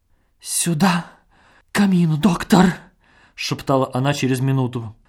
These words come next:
"Поближе. Я вам все расскажу. Все". Через час доктор выходил из квартиры Челобитьевых.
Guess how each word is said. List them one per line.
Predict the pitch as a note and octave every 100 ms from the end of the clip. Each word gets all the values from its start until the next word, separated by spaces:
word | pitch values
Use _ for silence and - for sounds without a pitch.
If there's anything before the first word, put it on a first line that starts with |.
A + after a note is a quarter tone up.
| _ _ _ _ _ _ -
"Поближе. | D#3+ D3+ D#3+ E3+ E3 D3+ B2 C3 C3+ - _ _ _ _ _ _ _ _ _
Я | D3 D3+
вам | D#3 E3 D#3+ D#3 _ _ _ _ _ _
все | - - - - A3+
расскажу. | A#3 A3 - - - F3 D#3 D3 D#3+ C3+ - _ _ _ _ _ _ _ _
Все". | - - - - - - F#3 E3+ D3 - _ _ _ _ _ _ _ _ _ _ _
Через | - C#3+ C#3+ D3
час | - F#3+ G#3 - - _ _ -
доктор | B2+ A#2 E3+ F3 - D#3
выходил | C#3 C#3+ C#3 B2+ D3 C#3+
из | C#3 -
квартиры | B2 B2 A#2+ - D#3 D3 C3+
Челобитьевых. | A#2+ - C3+ C3 A#2+ A2 - G#2+ G2+ - -